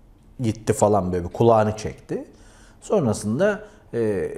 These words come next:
çeşitli Suudi prensler falan filan ülkede vatan haini ilan edildi. Suudi Arabistan hemen yalamaya başladı. "Canım Amerika'm, güzel Amerika'm,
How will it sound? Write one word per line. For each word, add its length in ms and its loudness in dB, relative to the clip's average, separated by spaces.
çeşitli 360 -2
Suudi 400 0
prensler 440 0
falan 300 0
filan 240 -4
ülkede 400 2
vatan 240 4
haini 260 2
ilan 340 0
edildi. 560 -8
Suudi 320 4
Arabistan 380 2
hemen 300 0
yalamaya 460 4
başladı. 380 -2
"Canım 260 2
Amerika'm, 540 0
güzel 300 2
Amerika'm, 440 -2